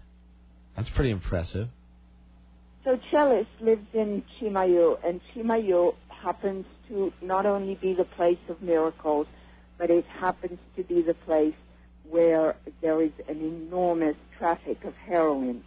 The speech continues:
Speaker 2: trafficking of heroin.
Speaker 1: Okay.
Speaker 2: Shootouts. Um, again, it has to do with poverty. It has to do with abuse. It has to do with the, with desperation, and mainly it, it has to do with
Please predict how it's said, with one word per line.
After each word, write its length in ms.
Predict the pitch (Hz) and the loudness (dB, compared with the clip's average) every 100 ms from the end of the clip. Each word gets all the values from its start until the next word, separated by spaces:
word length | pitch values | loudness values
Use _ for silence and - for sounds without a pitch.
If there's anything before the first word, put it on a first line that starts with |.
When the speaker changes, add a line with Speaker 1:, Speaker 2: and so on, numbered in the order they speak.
| - | -6
Speaker 2:
trafficking 640 | 151 156 151 - 156 139 | -4 -4 -8 -18 -20 -16
of 120 | 135 135 | -14 -14
heroin. 580 | 165 151 139 127 107 - 110 - | -4 -2 0 -2 -8 -10 -10 -6
Speaker 1:
Okay. 220 | 98 95 95 - - - - - - - - - - | -2 -2 -2 -10 -20 -20 -20 -20 -20 -20 -20 -20 -6
Speaker 2:
Shootouts. 680 | 214 202 202 180 170 165 156 - - - - - 156 | -4 0 2 2 2 0 0 -8 -20 -20 -20 -20 -10
Um, 640 | 151 147 147 147 143 131 - | -6 -4 -6 -8 -8 -8 -8
again, 420 | 151 170 165 160 | -2 2 2 2
it 120 | 151 147 | -4 -6
has 140 | 165 156 - | -10 -12 -12
to 80 | 156 | -8
do 160 | 156 | -4
with 140 | 151 147 - | -2 -4 -4
poverty. 560 | 160 151 151 - 165 151 | -4 -2 -2 -4 -2 0
It 140 | 127 180 | -2 -4
has 160 | 147 - - | -6 -6 -16
to 60 | |
do 140 | 147 143 | -14 -10
with 160 | - | -4
abuse. 420 | 269 277 285 302 277 - - - - - | -6 -4 -2 -2 -2 -10 -20 -20 -20 -14
It 100 | 226 339 | -12 -6
has 200 | 156 151 - | -4 -6 -8
to 80 | 160 | -10
do 180 | 156 147 | -6 -2
with 180 | 147 | -2
the, 180 | 151 147 - 147 | 0 0 0 -6
with 160 | 143 143 - - - | -4 -4 -4 -20 -10
desperation, 880 | 165 160 - - 151 156 - 147 139 - - - - - | -4 -4 -6 -2 0 0 -2 -8 -8 -10 -20 -20 -16 -8
and 180 | 165 | -2
mainly 340 | 165 180 185 165 | 0 0 2 2
it, 160 | 151 - - - - - - | 2 0 -12 -20 -20 -20 -18
it 120 | 170 208 | -18 -8
has 200 | 180 160 - | -4 -4 -8
to 80 | 156 | -10
do 200 | 160 156 | 0 2
with 140 | 151 | 2